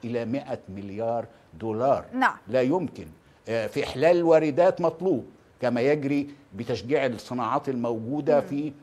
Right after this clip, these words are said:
Speaker 1: مشروع تطوير الريف المصري. هذا ما، آه، كلف به الرئيس السيسي.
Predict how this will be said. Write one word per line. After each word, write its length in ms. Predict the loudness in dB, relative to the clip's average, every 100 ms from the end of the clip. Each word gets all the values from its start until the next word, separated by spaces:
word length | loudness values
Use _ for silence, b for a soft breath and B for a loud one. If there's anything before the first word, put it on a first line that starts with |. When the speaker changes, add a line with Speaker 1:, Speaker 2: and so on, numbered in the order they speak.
| -14
Speaker 1:
مشروع 480 | -8 -6 -4 -2 -2
تطوير 460 | -4 -8 -6 -4 -2
الريف 280 | -4 -6 -10
المصري. 540 | -10 -12 -12 -16 -14
هذا 300 | -8 -4 -2
ما، 240 | -2 -4 -8 b b b -8
آه، 300 | -4 -4 -6 4
كلف 340 | 4 4 0 -6
به 160 | -10 -8
الرئيس 400 | -8 -10 -12 -14
السيسي. 420 | -16 -18 -20 -20